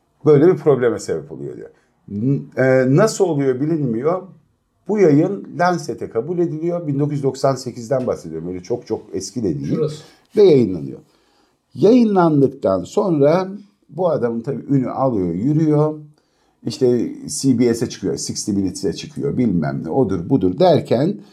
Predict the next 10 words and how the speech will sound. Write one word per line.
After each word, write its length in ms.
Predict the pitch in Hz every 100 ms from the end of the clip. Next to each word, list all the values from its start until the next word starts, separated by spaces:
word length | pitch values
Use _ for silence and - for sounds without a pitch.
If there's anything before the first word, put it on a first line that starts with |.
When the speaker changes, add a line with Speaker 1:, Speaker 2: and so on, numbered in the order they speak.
| _ _ _ _ -
Speaker 1:
e, 340 | 151 151 147 143 -
iki 300 | 196 208 165
bin 220 | 139 131
dört 280 | 202 - 127
yılında 420 | 110 98 101 131
bir 200 | 165 113
gazeteci 680 | 139 139 - 73 90 113 104
Brian 560 | 127 117 104 95 82
Deer 240 | 123 117 78 147 -
adında 520 | 80 143 101 156 -